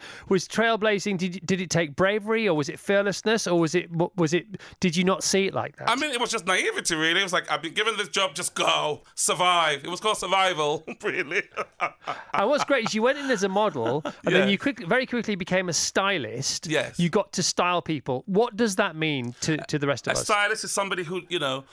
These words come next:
Speaker 2: dresses people for the pages of the magazine. So you, you get the clothes, but you also create the character. What is she gonna look like? What's the hair gonna look like? What's the makeup going to look like? So you're really like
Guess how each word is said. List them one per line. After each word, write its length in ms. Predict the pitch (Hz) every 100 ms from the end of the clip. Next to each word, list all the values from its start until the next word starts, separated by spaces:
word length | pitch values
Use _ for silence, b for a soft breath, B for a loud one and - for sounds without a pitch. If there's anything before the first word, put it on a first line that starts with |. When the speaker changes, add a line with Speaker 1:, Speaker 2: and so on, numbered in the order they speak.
| B B B B B - 123
Speaker 2:
dresses 420 | 170 175 170 165
people 460 | - 180 160 165 151
for 120 | 147
the 80 | 147
pages 340 | - 147 139
of 80 | 143
the 60 | 135
magazine. 680 | 135 135 127 120 110 110 113 B B B
So 220 | - 160
you, 160 | 147 151
you 100 | 147
get 220 | 143 175 -
the 60 |
clothes, 400 | 156 - 165 156
but 120 | 156 170
you 100 | 185
also 180 | -
create 320 | 185 - 180 170
the 80 |
character. 540 | 151 180 180 151 - 113 B B B
What 160 | 165 170
is 60 |
she 80 | 170
gonna 180 | 170 160
look 240 | 160 -
like? 200 | 147 123
What's 140 | 151 -
the 80 |
hair 240 | 131 170 180
gonna 200 | 175 160
look 240 | 151 -
like? 260 | 127 120 117
What's 120 | 143
the 100 | 147
makeup 480 | 147 175 208 - -
going 180 | 165 147
to 120 | 151
look 180 | 143 -
like? 80 | 135
So 100 | 170
you're 160 | 185
really 220 | 208 233 220
like 140 | 185